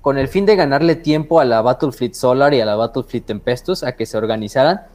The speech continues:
y mandaran refuerzos hacia la, hacia la zona. Entonces, lo que hizo fue hacer como un cordón en el cual,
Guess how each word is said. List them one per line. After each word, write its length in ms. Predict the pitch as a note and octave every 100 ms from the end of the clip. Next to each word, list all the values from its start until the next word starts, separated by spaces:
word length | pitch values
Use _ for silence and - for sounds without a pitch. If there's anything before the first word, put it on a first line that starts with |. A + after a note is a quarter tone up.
| -
y 60 | A#2+
mandaran 380 | A#2 A#2 C3 C3
refuerzos 460 | A2 - A2+ A2+
hacia 120 | - A2
la, 80 | G2
hacia 240 | A2 A2+
la 120 | G#2+
zona. 340 | - E3+ A2 - - _
Entonces, 220 | _ - E3+
lo 120 | E3+
que 60 | E3+
hizo 180 | F#3+ F#3+
fue 100 | F#3
hacer 180 | F3+ E3+
como 200 | E3 E3
un 80 |
cordón 400 | D#3+ D#3+ C#3+ C#3+
en 80 | D3+
el 120 | C3+
cual, 160 | A2+ B2+